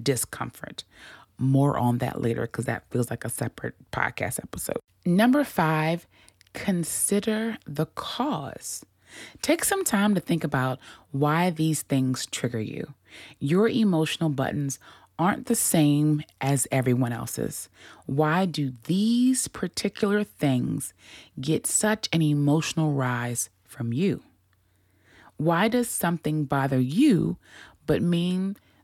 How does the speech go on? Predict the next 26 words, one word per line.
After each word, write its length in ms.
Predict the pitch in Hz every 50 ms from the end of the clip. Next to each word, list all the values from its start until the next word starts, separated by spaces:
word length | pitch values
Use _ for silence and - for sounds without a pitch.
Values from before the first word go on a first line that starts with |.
| _
so 400 | - - - - - 240 277 311
little 340 | 330 294 269 302 339 349 339
to 100 | 320 330
someone 400 | 311 - - 349 349 349 349 339
else? 460 | 381 392 - - - - - - - _ _ _ _ _ _ _ _ _ _ _ _ - - - _ _ -
Are 120 | 147 156
you 160 | 165 151 139 135
afraid? 760 | 127 - - - 135 131 120 127 151 185 220 262 254 - - _ _ - - - - - - _ _ _ _ _ _ _ _ _ _ _ -
Do 240 | 147 147 127 147 165
your 200 | 143 143 139 127
triggers, 840 | - - - 160 156 139 143 135 135 131 127 123 - - - - - _ _ _ _ -
I 120 | - - 107
don't 140 | 127 135 131
know, 160 | 120 117 - - -
activate 720 | 131 135 131 - - 160 143 135 147 139 131 135 - - -
the 100 | - 127
sad 560 | - - - - 151 131 127 131 135 143 151
feelings 520 | - - 180 180 175 180 185 185 185 185 180
in 160 | 185 185 185
you? 380 | 185 185 196 220 233 254 254 - _ _ _ _ _ - - - - - -
Or 100 | 196 202
maybe 480 | 208 214 233 254 269 262 294 294 269 -
it's 380 | - 214 - - - - - - - - - -
revealing 760 | - 165 180 175 160 143 170 170 196 202 196 202 196 185 - -
an 120 | 143 143 -
insecurity 1160 | 170 196 214 220 - - - - - - - - 220 233 254 240 190 - - - - - 160